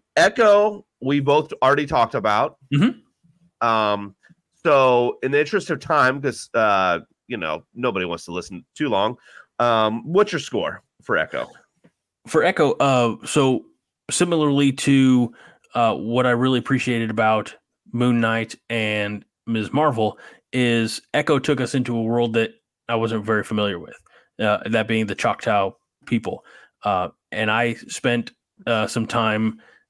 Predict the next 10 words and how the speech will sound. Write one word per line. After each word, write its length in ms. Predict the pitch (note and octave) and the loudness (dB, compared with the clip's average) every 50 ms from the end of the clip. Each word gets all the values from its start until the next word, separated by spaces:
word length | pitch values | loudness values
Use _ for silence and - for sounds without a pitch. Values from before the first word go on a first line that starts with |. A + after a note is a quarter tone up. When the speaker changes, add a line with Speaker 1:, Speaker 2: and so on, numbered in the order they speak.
| _ - | _ -6
Speaker 2:
uh, 300 | - A2+ G#2 G2+ G2 G2 - | -2 0 0 0 0 -2 -2
in 500 | - A#2 A2+ A2 G#2+ G#2 G#2 G#2 G2+ G2+ - - _ _ _ _ _ _ _ - - _ _ | -4 -2 0 0 0 -2 -4 -4 -6 -8 -10 -14 _ _ _ _ _ _ _ -20 -20 _ _
Northwest 400 | C3 B2+ A#2+ - - A2+ G#2+ - - | 0 0 0 0 0 -2 -2 -2 -2
Nebraska 540 | A#2 C#3+ F3 F#3 F3 - - G3 G3 G3 - - - | 0 2 2 2 2 0 -2 -2 -4 -4 -6 -6 -2
where 260 | B2 A#2+ A#2+ A#2 A2+ | 2 2 4 2 2
there 180 | A#2 A#2 A#2 | 2 0 0
were, 440 | A2+ A#2 A#2 A2+ A2+ A2 G#2+ F#2+ - - _ _ _ _ - | 0 0 0 2 2 2 0 -2 -4 -12 _ _ _ _ -10
uh, 320 | A2 G#2+ G2+ F#2+ F#2 F#2 G2 _ _ _ _ _ _ _ - | -6 -6 -4 -6 -6 -8 -12 _ _ _ _ _ _ _ -14
uh, 180 | G#2 F#2 E2 D2+ - _ _ _ _ _ _ _ _ _ _ _ _ | -14 -14 -14 -14 -18 _ _ _ _ _ _ _ _ _ _ _ _
reservations 800 | A2 A2 A2+ A2 A2 G#2+ B2 C3 B2+ - - B2+ B2 A2+ - - | -2 0 0 0 0 0 0 0 0 0 -2 -2 -2 -2 -4 -8